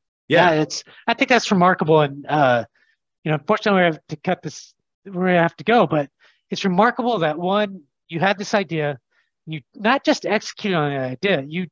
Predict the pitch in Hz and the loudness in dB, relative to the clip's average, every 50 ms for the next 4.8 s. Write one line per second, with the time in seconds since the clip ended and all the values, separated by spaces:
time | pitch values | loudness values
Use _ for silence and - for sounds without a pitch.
0 | _ _ - 175 185 180 - - - 208 208 240 254 247 240 - - - 208 - | _ _ -12 -8 -8 -8 -6 -2 0 2 2 2 2 0 -4 -8 -4 -4 -4 -4
1 | - 175 160 156 - - 170 156 120 185 202 214 - _ - 165 160 151 - - | -2 -4 -4 -4 -4 -2 -2 -2 0 2 0 0 0 _ -10 -8 -8 -6 -4 -4
2 | 175 156 151 147 139 131 127 _ _ - - 185 190 196 180 135 - - - - | -2 -2 -2 -2 -4 -8 -12 _ _ -12 -4 -2 0 0 0 0 -2 -6 -14 -12
3 | - 170 156 143 - - - - 196 196 175 - - - _ _ - _ _ _ | -10 -8 -8 -8 -8 -6 0 2 2 2 2 0 -6 -16 _ _ -20 _ _ _
4 | _ _ - 180 175 175 185 202 202 180 170 143 135 127 123 117 | _ _ 0 2 2 4 4 2 2 2 0 -2 -4 -6 -12 -14